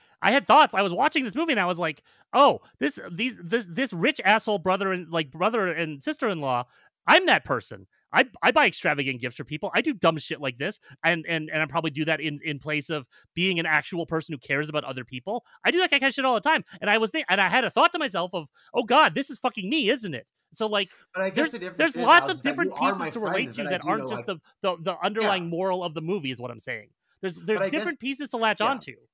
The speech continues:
Speaker 2: But you are being hard on yourself because I know that you are a friend who cares about people, 'cause I know that you care about me and, and other friends
Speaker 1: Okay, okay,
Speaker 2: that,
Speaker 1: I,
Speaker 2: you know, we
Speaker 1: I,
Speaker 2: have
Speaker 1: but
Speaker 2: on
Speaker 1: I'm
Speaker 2: here. So I
Speaker 1: not,
Speaker 2: know you're being
Speaker 1: but
Speaker 2: hard
Speaker 1: you
Speaker 2: on me.
Speaker 1: understand what I'm saying, right? You understand,
Speaker 2: Yes,
Speaker 1: like,
Speaker 2: yes,
Speaker 1: I'm
Speaker 2: yes.
Speaker 1: not
Speaker 2: I
Speaker 1: trying,
Speaker 2: understand the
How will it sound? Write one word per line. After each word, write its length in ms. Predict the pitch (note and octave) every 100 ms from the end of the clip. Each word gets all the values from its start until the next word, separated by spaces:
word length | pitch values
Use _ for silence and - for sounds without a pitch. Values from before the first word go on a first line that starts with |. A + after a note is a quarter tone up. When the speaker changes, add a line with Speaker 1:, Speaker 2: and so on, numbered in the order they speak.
| _ _ _ _ _ _
Speaker 2:
But 120 | A3
you 100 | G#3+
are 120 | A3+ A#3+
being 120 | E3+
hard 240 | D3+ G3
on 40 | D#3+
yourself 320 | B2 B2+ -
because 220 | C#3 C#3
I 80 | C#3+
know 180 | D#3 G#3
that 140 | C#3
you 100 | A#2
are 100 | G#2+
a 60 | G2+
friend 160 | G2+
who 60 | F#2+
cares 160 | F#2+
about 180 | F#2+ F2+
people, 260 | F#2+ - A#2+
'cause 100 | A#2+
I 60 |
know 140 | A#2+ B2+
that 120 | B2+
you 100 | A2+
care 220 | C#3+ A#2
about 220 | F2+ -
me 380 | A#2 F#3+ - D#2 _ _ _
and, 320 | C#3 C3+ B2 A#2+
and 220 | C#3 C3+
other 260 | B2+ C3+ B2
friends 260 | - A#2+ A#2+
Speaker 1:
Okay, 80 |
okay, 100 | B3+ B3+
Speaker 2:
that, 180 | B3
Speaker 1:
I, 100 | A3
Speaker 2:
you 140 | G#3+ B3
know, 80 | G3+
we 120 | G3+
Speaker 1:
I, 100 | G#3
Speaker 2:
have 100 | B3+
Speaker 1:
but 200 | C#4+ C4+
Speaker 2:
on 20 | -
Speaker 1:
I'm 180 | D4 C4+
Speaker 2:
here. 20 |
So 60 |
I 80 | D4
Speaker 1:
not, 40 | A3
Speaker 2:
know 60 |
you're 140 | A#3 F#3+
being 140 | E3
Speaker 1:
but 160 | - -
Speaker 2:
hard 80 | E4+
Speaker 1:
you 60 |
Speaker 2:
on 40 | F4+
me. 40 |
Speaker 1:
understand 400 | F#4+ F#4 - E4+
what 100 | D4
I'm 100 | C4+
saying, 420 | - C#4+ F#3+ C#3+
right? 200 | D3 E3
You 140 | F#3+ B3+
understand, 480 | D4+ - C4+ A#3+ C3
Speaker 2:
Yes, 100 | -
Speaker 1:
like, 120 | F#3
Speaker 2:
yes, 100 | - A#3+
Speaker 1:
I'm 100 | A#3
Speaker 2:
yes. 0 |
Speaker 1:
not 180 | D4+ C4+
Speaker 2:
I 20 |
Speaker 1:
trying, 240 | C#4+ D4
Speaker 2:
understand 200 | F3+ G3
the 80 | F#3+